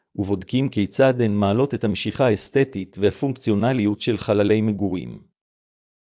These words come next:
דלתות לינטופ רב בריח, אמינות מעולה וחומרים איכותיים. אחד מיתרונותיהן הבולטים של דלתות פנים רב בריח טמון בעמידות המעולה שלהן ובשימוש בחומרים איכותיים.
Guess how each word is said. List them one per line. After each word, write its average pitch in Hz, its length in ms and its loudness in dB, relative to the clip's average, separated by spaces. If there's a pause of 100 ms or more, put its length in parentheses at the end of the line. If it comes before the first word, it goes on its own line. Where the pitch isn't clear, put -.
(140)
דלתות 101 500 2
לינטופ 107 480 0
רב 107 280 4
בריח, 92 560 0 (400)
אמינות 113 420 0
מעולה 104 540 2
וחומרים 117 560 0
איכותיים. 90 680 -4 (1200)
אחד 131 260 4
מיתרונותיהן 104 720 0
הבולטים 98 500 0
של 98 180 -2
דלתות 101 480 0
פנים 113 320 2
רב 117 260 2
בריח 123 380 4
טמון 123 400 0
בעמידות 104 480 2
המעולה 110 400 2
שלהן 104 560 0
ובשימוש 110 580 -2
בחומרים 110 580 0
איכותיים. 85 680 -4